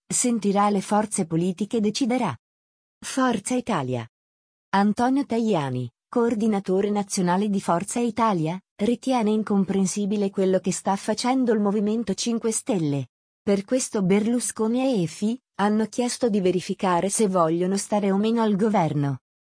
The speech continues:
"Senza di loro ci sono i numeri per governare, però il Presidente del Consiglio ha detto che senza M cinque S finisce la stagione dell'unità nazionale."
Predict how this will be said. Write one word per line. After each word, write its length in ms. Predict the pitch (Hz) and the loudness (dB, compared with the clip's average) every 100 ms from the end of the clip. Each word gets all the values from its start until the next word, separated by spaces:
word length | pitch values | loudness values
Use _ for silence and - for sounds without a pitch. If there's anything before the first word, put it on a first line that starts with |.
| _ - | _ -4
"Senza 460 | - 240 220 - | 0 0 0 -2
di 140 | 208 196 | 0 4
loro 320 | 196 214 226 | 4 2 0
ci 120 | 233 | -2
sono 320 | - 233 233 | -2 0 2
i 100 | 208 | 2
numeri 420 | 196 220 240 262 | 4 2 2 0
per 160 | 269 262 | -2 0
governare, 760 | 208 220 233 240 147 131 127 - _ | 0 0 2 0 0 -2 -4 -8 _
però 320 | - 269 240 | -4 2 2
il 120 | 170 165 | 2 0
Presidente 580 | 180 - 190 202 226 | -2 0 0 0 0
del 180 | 220 208 | -2 -2
Consiglio 520 | 185 180 - 247 254 | 0 -2 0 0 0
ha 60 | 254 | 2
detto 340 | 214 208 - | 0 -2 -4
che 120 | - 208 | -2 -2
senza 460 | - 202 202 214 202 | -2 -2 0 2 4
M 180 | 220 233 | 2 0
cinque 420 | 226 254 262 214 202 | 0 -2 0 0 0
S 200 | - 196 | 0 -2
finisce 480 | - 254 220 - | 0 0 0 0
la 100 | 196 | 0
stagione 480 | 190 - 196 214 226 | 0 -2 0 2 2
dell'unità 540 | 196 180 170 165 202 214 | 2 2 2 2 2 2
nazionale." 800 | 233 233 269 262 196 151 143 | 0 -2 -2 0 0 -2 -4